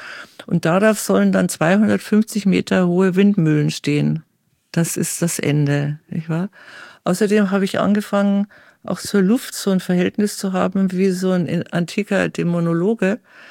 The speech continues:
der da dachte, „Ja, aber die Luft, bitte sehr, das ist doch Geist, oder? Ich meine, wir atmen die ein, die belebt uns,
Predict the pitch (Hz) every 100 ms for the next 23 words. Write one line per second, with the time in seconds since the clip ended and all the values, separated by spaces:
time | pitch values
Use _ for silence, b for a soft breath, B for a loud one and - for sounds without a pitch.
0 | B B - 175 165 156 147 - - -
1 | 170 - - 196 185 180 b b b _
2 | - 151 156 160 156 208 - - 190 180
3 | 180 165 165 - - - 160 - 180 233
4 | 277 - - _ _ _ _ _ 170 254
5 | 330 - - 165 156 143 - 156 175 165
6 | 165 87 156 170 175 180 180 B B B
7 | - - 151 180 202 - - 156 180 170
8 | 170 -